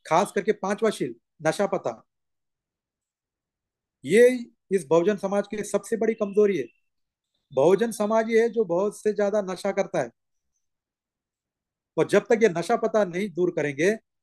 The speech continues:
इस समाज का भला होने वाला नहीं है। तो इसलिए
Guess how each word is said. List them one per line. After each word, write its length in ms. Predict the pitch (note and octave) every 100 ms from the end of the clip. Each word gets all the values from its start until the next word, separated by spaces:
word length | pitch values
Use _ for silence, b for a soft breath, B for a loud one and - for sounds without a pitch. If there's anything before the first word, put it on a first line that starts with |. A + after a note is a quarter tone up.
| -
इस 180 | E3+ -
समाज 300 | D3+ D#3 D#3
का 120 | D#3+
भला 260 | C3 C3+
होने 340 | C#3+ A#2 B2+ C3+
वाला 400 | C3 B2 D3 A3 - _ _ _ _
नहीं 240 | B2+ C3+
है। 260 | A#2+ C#2 _ _ _ _ _
तो 60 | D#3
इसलिए 540 | F3 A3 F#3 E3 A3+